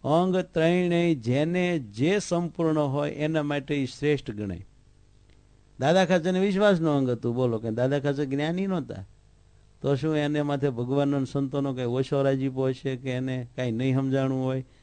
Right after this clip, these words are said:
કે એને શું ભગવાન નહીં મળ્યા હોય? પાને પાને ઈ લખાણા. એટલે વિશ્વાસી હો, તમે પ્રેમી હો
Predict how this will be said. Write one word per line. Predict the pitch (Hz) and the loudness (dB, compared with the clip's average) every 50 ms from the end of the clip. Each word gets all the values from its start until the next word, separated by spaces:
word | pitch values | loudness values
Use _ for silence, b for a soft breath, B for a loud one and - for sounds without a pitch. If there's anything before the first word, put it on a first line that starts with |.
| b b b b b - | b b b b b -6
કે | - 135 | -2 0
એને | 131 131 135 135 127 117 | 2 2 2 2 0 0
શું | 131 131 113 | 0 0 0
ભગવાન | 104 123 120 120 127 127 123 113 | 0 0 0 2 2 0 0 0
નહીં | 107 110 123 135 135 135 | 0 0 2 2 4 4
મળ્યા | 135 135 135 135 131 131 | 4 4 4 4 2 2
હોય? | 131 131 127 135 139 127 120 - | 2 0 -2 -4 -6 -8 -10 -4
પાને | - 147 160 175 170 156 | 0 2 4 4 4 2
પાને | 135 147 151 151 160 175 190 | 2 2 2 2 2 2 2
ઈ | 202 | 2
લખાણા. | 180 156 139 - - 127 110 110 110 - - _ _ _ _ _ _ _ _ - _ _ _ _ _ - _ _ _ _ - b b b b b b b b b b b b b b _ - | 2 2 0 -2 -2 -4 -4 -4 -8 -12 -16 _ _ _ _ _ _ _ _ -20 _ _ _ _ _ -20 _ _ _ _ -20 b b b b b b b b b b b b b b _ -6
એટલે | 135 135 151 147 | -2 0 2 4
વિશ્વાસી | 151 156 139 151 165 170 170 170 147 170 | 4 4 4 4 4 4 4 4 4 4
હો, | 170 165 165 170 165 | 4 4 4 4 2
તમે | 156 - 165 165 165 160 | 0 0 -2 -2 -2 -2
પ્રેમી | 151 - 156 160 170 180 180 170 156 | 0 2 4 4 4 4 6 6 4
હો | 135 123 107 90 92 | 4 2 0 -2 -4